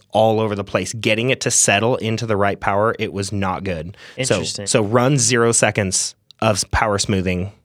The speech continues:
Speaker 2: Hmm. Yeah,
Speaker 1: in
Speaker 2: it
Speaker 1: your
Speaker 2: might,
Speaker 1: Trainer Road.
Speaker 2: it might come already smooth from the InRide, you're
Speaker 1: I, I
Speaker 2: saying.
Speaker 1: think it is because it's, yeah. The
Speaker 2: Interesting.
Speaker 1: three seconds works really well on the Garmin sensors.
Speaker 2: Mm-hmm.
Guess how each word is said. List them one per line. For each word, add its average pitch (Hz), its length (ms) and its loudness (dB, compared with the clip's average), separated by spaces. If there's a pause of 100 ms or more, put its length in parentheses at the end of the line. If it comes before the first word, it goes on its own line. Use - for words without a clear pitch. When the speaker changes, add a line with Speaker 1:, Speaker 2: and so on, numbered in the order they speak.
Speaker 2:
Hmm. 110 280 -10 (320)
Yeah, 127 80 -4
Speaker 1:
in 160 180 4
Speaker 2:
it 143 40 4
Speaker 1:
your 131 100 4
Speaker 2:
might, 117 40 0
Speaker 1:
Trainer 117 280 2
Road. 90 320 -2
Speaker 2:
it 117 60 -6
might 113 240 -2
come 117 220 -4
already 110 300 0
smooth 120 540 0
from 117 240 -4
the 107 80 -2
InRide, 107 360 0
you're 107 100 -2
Speaker 1:
I, 127 40 0
I 127 60 0
Speaker 2:
saying. 107 100 -2
Speaker 1:
think 135 160 2
it 117 100 4
is 104 200 2
because 104 320 -2
it's, - 260 0
yeah. 92 320 -2
The 127 80 -10
Speaker 2:
Interesting. 120 280 0
Speaker 1:
three 165 140 0
seconds 160 360 0
works 123 200 -2
really 131 340 2
well 107 460 -2
on 98 280 -2
the 95 80 -4
Garmin 113 300 2
sensors. 92 540 -4
Speaker 2:
Mm-hmm. 117 380 -8